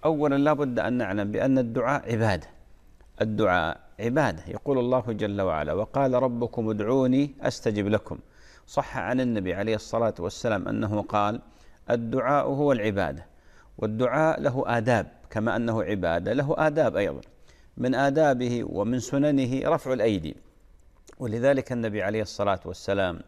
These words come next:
في الحديث الصحيح قال: "ثم ذكر الرجل يطيل السفر أشعث أغبر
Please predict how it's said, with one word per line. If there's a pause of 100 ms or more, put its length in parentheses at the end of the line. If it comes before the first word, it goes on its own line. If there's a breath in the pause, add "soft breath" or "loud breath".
(800)
في
الحديث
الصحيح (440 soft breath)
قال:
"ثم
ذكر
الرجل
يطيل
السفر
أشعث
أغبر